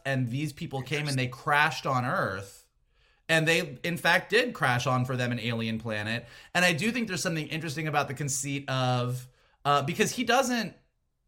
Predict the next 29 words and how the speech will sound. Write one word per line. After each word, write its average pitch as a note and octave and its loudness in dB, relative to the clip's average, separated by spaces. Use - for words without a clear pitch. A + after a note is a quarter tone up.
he, - -8
in A#3 2
the B3+ 0
trailer A3+ 2
either, D#3 -2
he A#3 -8
doesn't, C4 2
he A3 -2
says A#3+ -2
that A3 -4
or G#3 -2
somebody G3+ -2
else, D3 -2
like, C3 -4
they, E3 -4
they F#3 -4
refer G#3+ 0
to, A3+ -4
like, D#3+ -2
dinosaurs, B2 -2
they're B2 -6
looking D3 -4
at C3+ -4
the C3 -4
bones C3 0
or C3+ -2
something B2 -2
as B2 -4
aliens. G#2 -6